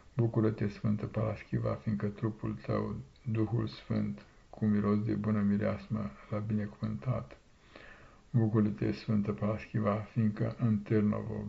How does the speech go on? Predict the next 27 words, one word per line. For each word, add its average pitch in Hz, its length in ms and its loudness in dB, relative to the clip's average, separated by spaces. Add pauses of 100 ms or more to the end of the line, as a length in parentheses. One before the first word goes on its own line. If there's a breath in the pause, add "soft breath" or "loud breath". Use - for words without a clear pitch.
Belgrad, 104 600 6 (260)
Constantinopol 107 1000 0
și - 180 -6
Iași, 104 420 -2 (600 loud breath)
la 107 140 4
sfintele 107 440 0
tale 107 400 0
moaște 104 400 -4
credincioșii 104 760 -2
s-au 110 240 -4
rugat. 104 380 -6 (840 loud breath)
Bucură-te, 107 560 2
Sfântă 110 400 -2
Paraschiva, 107 680 -2
fiindcă 104 380 -2
la 107 100 0
trei 110 280 -2
ierarhi, 104 500 0
într-un 107 440 2
locaș 107 340 -2 (100)
de 104 100 0
cinste, 104 420 -2
Domnul 107 440 -2
Vasile 104 420 -2
Lupu 104 300 -4
te-a 113 180 -4
așezat. 107 640 -4